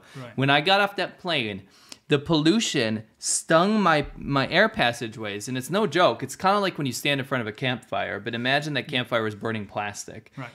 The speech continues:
Speaker 2: And the, the sky was just literally straight up smog. You could barely see in front of you, right?
Speaker 1: Yeah,
Speaker 2: I
Speaker 1: yeah.
Speaker 2: feel like the plane got diverted 'cause it couldn't even see where it was going.
Speaker 1: Right, right.
Speaker 2: But anyway, Zhengzhou is smack dab. It's this huge expanding city. It's a massive, massive city.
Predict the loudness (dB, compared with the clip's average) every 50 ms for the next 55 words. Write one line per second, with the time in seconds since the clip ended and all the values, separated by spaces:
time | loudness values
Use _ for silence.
0 | -20 _ -2 -2 0 0 0 -2 -2 -4 -8 _ -14 -6 -6 -4 -2 -2 -4 -2
1 | 0 2 4 4 4 2 0 -2 -4 -6 -8 -10 -8 -8 -6 -6 -6 -12 -14 _
2 | _ _ _ _ _ -6 -4 -2 4 6 6 6 6 4 2 2 0 0 -2 -4
3 | -4 -4 -8 -10 -10 -8 -2 0 2 2 2 2 2 0 0 -2 -12 -10 -4 -2
4 | 0 0 0 -2 -6 -8 -8 -8 -10 -4 -2 0 2 2 0 0 -4 -6 -4 -4
5 | -4 -4 -6 -8 -8 -6 -6 -6 -6 -10 -12 -12 -12 -12 -10 -6 -6 -6 -6 -8
6 | -12 _ _ -12 -12 -8 -2 0 0 0 0 -4 -8 -12 -6 -4 -4 -4 -2 -4
7 | -6 -6 -6 -8 -4 -2 -2 -2 -4 -6 -8 -12 -12 -10 -10 -8 -8 -8 -8 -8
8 | -8 -8 -6 -6 -6 -6 -6 -6 -8 -10 -12 -12 -8 -8 -6 -6 -6 -8 -10 -14
9 | _ -16 -16 -14 -14 -16 -18 -18 -18 -18 -18 -16 -2 0 4 4 4 4 6 4
10 | 4 4 2 2 4 4 6 4 4 2 0 -2 -2 0 2 2 2 2 -2 -2
11 | -2 -2 -6 -8 -8 -8 -8 -10 -8 -6 -6 -6 -6 -8 -12 -14 _ _ _ -20
12 | -12 -10 -10 -8 -4 -2 -2 -2 -2 -2 -2 -2 -2 -2 -4 -8 -10 -8 -6 -4
13 | -2 -2 -4 -4 -10 -10 -12 -12 -12 -8 -6 -6 -6 -6 -8 -8 -10 -10 -10 -14
14 | -14 -6 -2 -2 0 0 -2 -6 -8 -8 -6 -6 -4 -4 -4 -6 -8